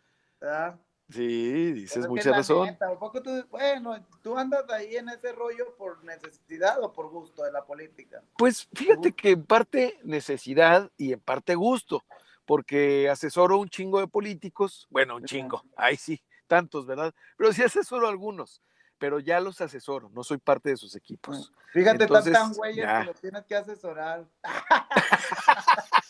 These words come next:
Speaker 1: No te creas. A mí nadie me asesora en mis tatuajes, cabrón.
Speaker 2: A huevo.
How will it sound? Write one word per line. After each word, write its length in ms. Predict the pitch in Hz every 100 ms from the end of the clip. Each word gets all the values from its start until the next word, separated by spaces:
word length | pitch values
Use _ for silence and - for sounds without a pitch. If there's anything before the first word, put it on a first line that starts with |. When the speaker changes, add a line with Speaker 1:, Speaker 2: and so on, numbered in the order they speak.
| - - -
Speaker 1:
No 100 | -
te 40 | -
creas. 460 | - - 466 - - - - - - -
A 100 | -
mí 100 | 220
nadie 300 | 311 339 339 311
me 60 |
asesora 460 | 277 240 226 285 311
en 80 | 302
mis 160 | 262
tatuajes, 640 | - 190 - 220 294 294 - 508
cabrón. 300 | 508 494 480 - 539 640 - 605 - 587 679 571 698 587 719 587 719 453 - - 254 262 -
Speaker 2:
A 80 |
huevo. 340 | 240 254 262